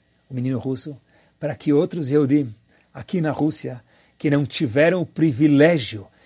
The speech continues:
de ver o brilho, o esplendor, o quão gostosa e quanto D N A a Torá é no mundo,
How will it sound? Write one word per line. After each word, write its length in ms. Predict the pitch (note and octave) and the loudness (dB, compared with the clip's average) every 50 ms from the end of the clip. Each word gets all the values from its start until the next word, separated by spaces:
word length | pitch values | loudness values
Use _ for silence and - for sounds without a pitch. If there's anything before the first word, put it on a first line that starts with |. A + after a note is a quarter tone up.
| _ _ _ - | _ _ _ -12
de 220 | A#2 B2 C#3+ D3+ | -4 2 4 4
ver 420 | C3+ A2 B2+ D#3 F3+ F#3+ E3+ D3 - _ _ _ _ | 4 4 4 2 2 2 0 -2 -8 _ _ _ _
o 160 | - D#3+ B2 | -10 -8 -8
brilho, 580 | A#2 G#2+ D#3 D#3+ F#3+ G#3 F#3 C#3 A#2+ A2+ G#2 - _ _ _ _ _ _ - | -4 0 2 4 4 4 4 2 -2 -4 -6 -8 _ _ _ _ _ _ -6
o 200 | - - D3 E3+ | 0 4 4 4
esplendor, 960 | F3+ - - - - - E3+ E3+ F3 F3 D#3+ C3+ B2 E3+ F#3+ F#3 D#3 G#2+ - _ _ _ _ _ _ | 4 2 -2 -8 -8 -2 0 2 2 2 2 4 4 6 6 6 4 2 -2 _ _ _ _ _ _
o 140 | - F3+ D3+ | -6 -6 -6
quão 500 | A#2+ - - - E3+ F#3 A3 A#3+ B3 A#3 | -6 -6 -4 4 8 8 8 8 8 6
gostosa 880 | F#3 F#3 G#3+ F#3 - - - - - - F3 F#3+ G#3+ G3 D3 A2 C3+ C3+ | 4 6 4 4 4 0 -8 -12 -2 4 6 8 8 6 4 0 -2 -4
e 80 | C3+ | -4
quanto 460 | B2+ _ - A3 B3+ C#4+ B3 - B3+ | -4 _ 4 4 4 4 4 2 0
D 220 | F3+ D3+ A3+ A3+ A3 | 4 8 8 8 8
N 180 | G#3 G#3 G3 | 6 4 4
A 160 | G3+ A3+ A3+ G#3 | 4 4 4 2
a 60 | F#3+ | -2
Torá 380 | - - G#3 F#3+ F#3+ G#3 A3 A#3 | -2 0 0 2 4 4 4 2
é 20 | |
no 160 | A3 G#3+ G#3 | 2 0 0
mundo, 520 | F#3 F#3+ A#3 C#4+ D4 B3+ E3 D#3 B2 G2 | 2 2 4 4 4 2 2 0 -2 -2